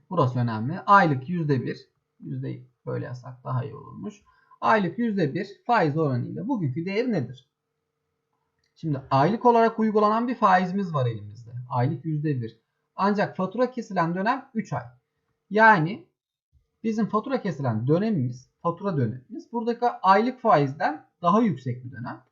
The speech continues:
Ne yapacağız? Bu her kesilen üç ay için ne kadarlık bir faiz işliyor? Önce bunu bulalım.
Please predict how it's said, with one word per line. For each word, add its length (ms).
Ne 80
yapacağız? 640
Bu 300
her 380
kesilen 520
üç 160
ay 140
için 380
ne 120
kadarlık 460
bir 80
faiz 340
işliyor? 400
Önce 400
bunu 200
bulalım. 400